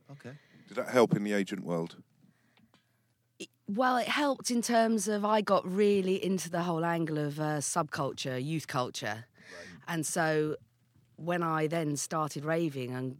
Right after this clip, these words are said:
Speaker 3: just felt this amazing kind of energy and, uh, vibe from the whole rave scene,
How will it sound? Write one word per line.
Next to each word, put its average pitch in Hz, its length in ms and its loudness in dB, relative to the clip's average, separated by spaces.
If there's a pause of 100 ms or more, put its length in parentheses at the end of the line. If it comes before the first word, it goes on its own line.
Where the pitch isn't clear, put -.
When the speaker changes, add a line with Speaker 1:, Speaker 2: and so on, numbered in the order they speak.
(720)
Speaker 3:
just - 240 -8
felt 170 200 0
this 131 260 -6
amazing 147 680 0
kind 143 200 0
of 135 220 -2
energy 135 540 -2 (540)
and, 127 340 -4
uh, 120 360 -4 (260)
vibe 135 320 2
from 127 220 -4
the 123 200 -2
whole 135 200 -2
rave 143 240 0
scene, 117 380 -6